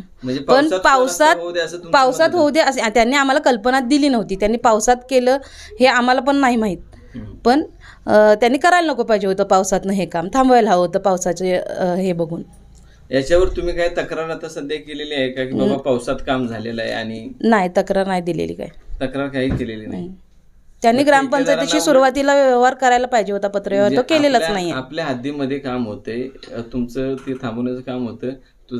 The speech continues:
Speaker 1: थांबवलं नाही ठीक आहे, ओके, परंतु तक्रार करणं हे तरी तुमचं काम होतं, तुम्ही तक्रार सुद्धा साधी केली नाही. मग ठेकेदारांना मजा वाटते या गोष्टीची, ठेकेदारांचं काम सोपं झालंय असं वाटत नाही तुम्हाला?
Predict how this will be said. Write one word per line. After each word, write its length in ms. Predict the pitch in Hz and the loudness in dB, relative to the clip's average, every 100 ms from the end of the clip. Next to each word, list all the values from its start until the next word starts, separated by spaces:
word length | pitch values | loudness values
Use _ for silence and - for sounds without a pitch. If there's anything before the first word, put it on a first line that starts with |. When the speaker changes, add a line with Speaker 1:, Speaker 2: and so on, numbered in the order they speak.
| 117 | -10
Speaker 1:
थांबवलं 360 | 131 117 131 135 | -8 -4 -2 -2
नाही 120 | 135 | -4
ठीक 180 | 135 131 | -6 -6
आहे, 80 | 120 | -6
ओके, 340 | 117 - - _ _ - | -6 -12 -14 _ _ -4
परंतु 280 | 135 139 175 | -4 -2 -6
तक्रार 520 | - 156 170 196 214 | -2 0 2 2 2
करणं 320 | 185 165 165 | 0 -2 -2
हे 460 | 165 143 131 175 180 | -6 -8 -4 -4 -2
तरी 220 | 175 180 | 0 0
तुमचं 360 | 175 160 160 | -2 -14 -10
काम 200 | 143 151 | -8 -4
होतं, 220 | 139 123 135 | -4 -4 -6
तुम्ही 240 | 143 151 | -10 -8
तक्रार 340 | 147 127 147 | -8 -6 -8
सुद्धा 220 | 156 151 143 | -8 -8 -6
साधी 240 | 143 135 | -4 -4
केली 120 | 139 | -4
नाही. 120 | 143 | -4
मग 160 | 143 147 | -4 -6
ठेकेदारांना 600 | 151 127 156 156 156 156 | -8 -4 -2 -2 -2 -6
मजा 300 | 151 139 147 | -4 -4 -2
वाटते 340 | 143 - 131 | -4 -2 -2
या 60 | 127 | -2
गोष्टीची, 340 | 123 - 127 - _ _ _ | -4 -12 -20 -20 _ _ _
ठेकेदारांचं 480 | 156 160 190 190 190 | -6 0 2 2 0
काम 160 | 196 180 | -2 -2
सोपं 320 | 180 170 170 | -2 -2 0
झालंय 240 | 143 127 | 2 2
असं 180 | 123 139 | 2 -2
वाटत 180 | 143 139 | -8 -8
नाही 180 | 147 139 | -10 -10
तुम्हाला? 220 | 127 127 | -8 -10